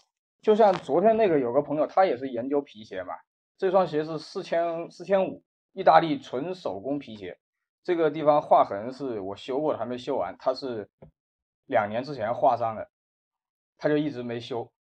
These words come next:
那么很多人就很奇怪，他说：“为什么这种顶级的皮鞋，它下面也是皮？”他就给我解释了，他说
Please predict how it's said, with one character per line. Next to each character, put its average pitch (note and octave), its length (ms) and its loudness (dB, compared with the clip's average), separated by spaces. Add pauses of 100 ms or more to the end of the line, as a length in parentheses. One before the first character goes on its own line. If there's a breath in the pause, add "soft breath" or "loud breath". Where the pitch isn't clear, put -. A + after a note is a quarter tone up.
(200)
那 A3+ 80 4
么 A#3 100 8
很 C#3 160 2
多 G3+ 120 8
人 E3 120 2
就 F#3 160 6
很 A2 160 -6
奇 - 200 -14
怪， F3 360 4
他 F3 120 0
说 G3 320 4 (500)
：“为 D4 120 6
什 C#3 140 -4
么 C3+ 120 2
这 F3 140 0
种 B2+ 220 -4
顶 A2 240 -8
级 A#2 140 -6
的 D3+ 100 2
皮 - 260 -10
鞋， A2+ 160 -4
它 - 140 -8
下 D#4+ 300 4
面 D3+ 160 0
也 F#2 100 -8
是 G#2+ 100 -16
皮？” - 180 -20 (1200)
他 G#3+ 120 4
就 F#3+ 100 4
给 D3 140 -2
我 B2 140 -2
解 F#2+ 240 -12
释 C#3 180 -10
了， - 160 -8 (100)
他 F3 120 -2
说 F#3+ 320 0